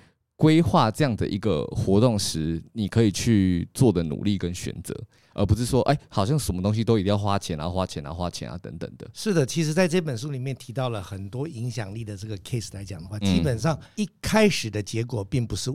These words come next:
Speaker 2: 为了要他们得到的结果而去做的，
Speaker 1: 是。
Speaker 2: 其实他们是为了那个过程，因为那个过程会激励参加者，
Speaker 1: 嗯。
Speaker 2: 那个过程会让主办者也被激励，
Speaker 1: 嗯。
Speaker 2: 那因为这个激励之后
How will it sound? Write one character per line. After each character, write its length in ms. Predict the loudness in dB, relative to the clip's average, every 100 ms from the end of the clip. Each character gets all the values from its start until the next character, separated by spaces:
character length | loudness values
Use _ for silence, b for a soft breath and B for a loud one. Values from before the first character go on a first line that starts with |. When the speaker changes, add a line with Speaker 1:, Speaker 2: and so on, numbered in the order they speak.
| 0
Speaker 2:
为 200 | 0 0
了 140 | -4
要 200 | -4 -4
他 160 | -2 -2
们 240 | -2 -8 -6
得 100 | -4
到 160 | -2
的 140 | -4 -8 _ _ _
结 280 | -4 0 2
果 240 | 2 -2
而 40 | -4
去 140 | -8
做 240 | -8 -10
的， 80 | -12 _
Speaker 1:
是。 280 | -4 2 2
Speaker 2:
其 80 | 2
实 120 | 0
他 160 | 2 2
们 140 | 0
是 120 | -2
为 160 | 0 0
了 60 |
那 100 | 0
个 80 | -4
过 280 | -6 -2 -2
程， 220 | -4 -10 -10 -2
因 120 | 2
为 80 | 4
那 80 |
个 100 | 4
过 320 | 0 4 6 6
程 240 | 2 -2
会 120 | 0
激 400 | 0 -2 0 0
励 360 | 0 -2 -4 -8 _ _ -6
参 260 | 2 4
加 220 | 6 4 2
者， 160 | -4 -16 2
Speaker 1:
嗯。 220 | 6 6 4 2
Speaker 2:
那 40 |
个 140 | 2
过 300 | 2 6 4
程 260 | 4 -2 0
会 140 | 2
让 180 | 4 2
主 220 | 0 -6
办 260 | -2 -2 -2
者 160 | -10 -12
也 160 | -4 -2
被 160 | 0 0
激 300 | 0 -2 -4
励， 180 | -6 2
Speaker 1:
嗯。 280 | 6 6 4 -2
Speaker 2:
那 100 | -6
因 160 | 2 6
为 120 | 6
这 100 | 6
个 100 | 4
激 340 | 2 4 4
励 160 | 6 4
之 200 | 4 4
后 340 | 6 6 4